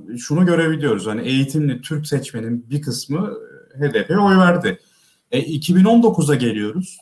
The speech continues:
E, bizim hem ekolojik, e, mahalle bazlı, e, regresyon analiziyle hem de anketlerle ulaştığımız bilgilere göre H D P'lilerin İstanbul'da yüzde seksen beş doksanı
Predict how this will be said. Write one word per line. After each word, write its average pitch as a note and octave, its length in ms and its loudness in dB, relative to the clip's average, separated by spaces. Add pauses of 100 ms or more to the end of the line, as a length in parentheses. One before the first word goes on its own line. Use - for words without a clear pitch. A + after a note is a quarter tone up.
(140)
E, G#2+ 380 -4
bizim C#3+ 280 -2
hem F3+ 280 0
ekolojik, D#3+ 760 0
e, B2 200 -4
mahalle C#3 480 0
bazlı, C#3+ 540 0 (120)
e, B2 60 -2 (440)
regresyon C3 420 -2
analiziyle B2+ 560 -6
hem C3+ 160 -4
de C#3 40 -8
anketlerle C#3+ 600 -6
ulaştığımız B2 540 -6
bilgilere C3+ 440 0
göre - 380 4 (460)
H F3 240 4
D F3 180 4
P'lilerin A2+ 460 -2
İstanbul'da B2 540 -4
yüzde D3 340 -4
seksen D3+ 520 -2
beş - 220 -4
doksanı D#3 400 0